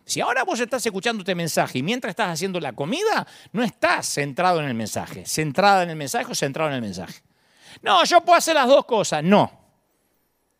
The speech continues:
Hay una que está en primer plano y una que está en segundo plano. O la comida no va a ser lo mejor,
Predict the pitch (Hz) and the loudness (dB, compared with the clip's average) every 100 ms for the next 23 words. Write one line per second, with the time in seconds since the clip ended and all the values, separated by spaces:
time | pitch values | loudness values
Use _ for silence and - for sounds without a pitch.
0 | - 139 302 339 233 277 240 240 240 - | -6 -2 2 0 2 2 2 0 0 2
1 | 359 392 381 302 247 208 226 220 202 202 | 0 0 -2 -2 -2 -2 -4 -2 -2 0
2 | 208 143 156 117 104 113 208 220 - 294 | 0 -2 0 -2 -2 0 4 4 2 0
3 | 480 466 262 226 - 214 196 190 233 302 | 2 0 2 0 2 0 0 -2 2 2
4 | 320 | 2